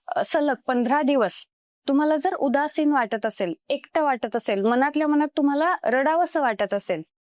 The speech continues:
तर आपण असं म्हणू शकतो की हे व्यक्ती डिप्रेशनच्या लक्षणामध्ये आहेत.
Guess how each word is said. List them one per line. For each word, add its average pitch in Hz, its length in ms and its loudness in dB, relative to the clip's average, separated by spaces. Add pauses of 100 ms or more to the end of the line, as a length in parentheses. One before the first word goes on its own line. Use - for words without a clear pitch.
(240)
तर 349 100 2
आपण 320 340 2
असं 320 260 -2
म्हणू 311 220 2
शकतो 320 380 -2
की 359 220 -4 (340)
हे 269 180 0
व्यक्ती 277 300 0
डिप्रेशनच्या 262 800 0
लक्षणामध्ये 247 720 -2
आहेत. 185 300 -2